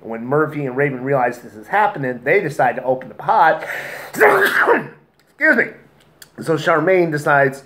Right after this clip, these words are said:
not to kill them. Of course, this means that all the prisoners are now awake and that, uh, <laughs> Raven and Murphy are stuck up there on the ship with them. And then Charmaine,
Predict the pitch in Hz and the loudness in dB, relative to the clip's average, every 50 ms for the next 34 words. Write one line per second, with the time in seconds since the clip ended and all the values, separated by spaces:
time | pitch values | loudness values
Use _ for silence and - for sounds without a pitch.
0 | - 143 143 139 135 - 139 135 - - 254 208 160 120 104 - - - _ _ | -4 0 0 0 0 -2 -6 -6 2 4 4 4 4 0 -4 -12 -16 -20 _ _
1 | _ _ _ _ _ _ _ _ _ _ _ - 131 160 170 147 - 156 139 127 | _ _ _ _ _ _ _ _ _ _ _ -6 0 0 2 2 0 -4 -6 -4
2 | 151 147 147 131 131 120 120 143 165 175 175 165 - 202 233 247 180 180 175 160 | -4 -4 -2 -2 -2 0 2 4 4 4 4 0 2 2 2 2 2 0 0 0
3 | 160 156 151 147 120 120 117 113 113 113 113 117 - 220 240 226 220 220 220 - | 0 0 -2 -4 -4 -2 -2 0 0 0 -2 0 0 2 2 2 0 -2 -4 -12
4 | - _ _ _ _ _ _ _ _ _ _ _ _ _ _ _ _ _ - - | -16 _ _ _ _ _ _ _ _ _ _ _ _ _ _ _ _ _ -20 -20
5 | 107 117 123 131 127 123 123 117 110 113 113 113 117 117 113 - - - - 107 | -10 -4 -2 0 0 0 -2 -2 -2 0 0 2 0 0 -2 -4 -10 -14 -10 -6
6 | 110 110 107 104 107 110 - - - - - - - - - _ 139 147 165 165 | -4 -2 -2 0 -2 -2 -4 -4 -8 -10 -12 -20 -20 -20 -20 _ -2 0 0 0
7 | 147 143 135 131 127 135 165 175 - - 143 131 120 120 117 - - - 156 147 | 0 -2 -2 -2 0 2 2 2 2 0 -2 -2 -2 -2 -4 -4 -2 -2 -2 0
8 | 147 151 - - - 135 127 123 117 110 110 110 - - 240 - - - - - | 0 -2 -4 -2 -2 -2 -2 0 -2 -4 -8 -10 -2 -2 -2 -2 -2 -6 -8 -8
9 | - 92 - - _ _ _ _ _ _ - - _ _ _ _ _ _ - - | -8 -14 -16 -16 _ _ _ _ _ _ -20 -20 _ _ _ _ _ _ -10 0
10 | 147 190 196 175 147 - 196 185 180 185 233 247 233 208 196 190 185 175 175 | 2 2 2 2 0 -2 0 0 0 0 0 0 2 2 0 -2 -4 -6 -10